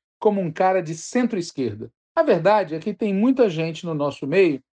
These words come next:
que raciocina como se esta guerra fosse apenas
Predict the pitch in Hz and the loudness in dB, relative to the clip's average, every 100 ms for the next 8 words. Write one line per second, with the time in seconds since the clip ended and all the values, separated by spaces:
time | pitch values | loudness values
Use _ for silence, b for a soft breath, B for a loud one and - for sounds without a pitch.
0 | _ 190 214 220 233 220 220 214 220 220 | _ 0 2 0 -2 -4 -2 -2 -2 -2
1 | 208 214 - - 214 175 160 156 - 139 | -4 -4 -6 -8 -2 2 2 2 -2 -4
2 | 139 190 165 - - _ - 196 214 196 | 2 4 2 -2 -14 _ 0 2 4 2
3 | 202 208 220 220 | 0 -2 -2 -4